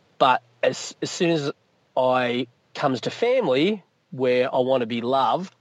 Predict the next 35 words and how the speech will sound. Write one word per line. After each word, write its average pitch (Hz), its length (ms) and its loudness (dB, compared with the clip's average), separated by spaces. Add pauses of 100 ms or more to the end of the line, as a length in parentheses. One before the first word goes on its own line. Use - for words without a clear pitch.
that's 127 260 -2
when 127 380 -2
I 123 160 -2
get 160 200 -6
tested 117 400 -4
with, 110 120 -4 (300)
with 131 120 0
those 113 220 0
boundaries, 113 520 0
and, 110 220 0
and 120 160 0
the 110 60 2
boundary 117 520 2
is 107 100 -4
then 110 180 2
harder 113 520 0 (400)
to, 110 240 0 (100)
to - 120 -14
keep 117 260 -2
up, 101 220 0 (500)
you 120 80 2
know, 107 120 2
because 135 340 0
I 156 140 4
do 202 340 2
care 135 240 0
if 110 160 -6
they 131 180 0
love 110 220 -4
me 123 180 -8
and 120 100 -6
I 123 80 -4
don't 135 200 0
care 127 240 -2
if, 113 200 -10